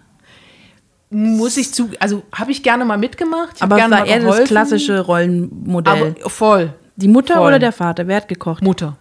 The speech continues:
Speaker 2: Mutter, genau. Mutter hat gekocht, dass es allen schmeckt. Okay, das ist tatsächlich noch ein sehr altes, klassisches Rollenbild,
Speaker 1: Voll.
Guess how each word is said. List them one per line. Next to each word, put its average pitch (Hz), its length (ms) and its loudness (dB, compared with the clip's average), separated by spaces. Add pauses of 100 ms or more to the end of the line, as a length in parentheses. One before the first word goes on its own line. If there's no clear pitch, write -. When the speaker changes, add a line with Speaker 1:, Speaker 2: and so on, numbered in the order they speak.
Speaker 2:
Mutter, 175 340 -2
genau. 160 240 0
Mutter 233 360 2
hat 196 200 -8
gekocht, - 560 -4 (500)
dass 190 180 -4
es 175 140 -10
allen 170 260 -2
schmeckt. 240 520 -4 (360)
Okay, 185 300 -4
das 170 160 -8
ist 185 140 -10
tatsächlich 196 420 -2
noch 180 160 -4
ein 180 100 -4
sehr 185 260 -4
altes, - 380 -12
klassisches 180 600 -10
Rollenbild, 175 420 -4
Speaker 1:
Voll. 196 320 2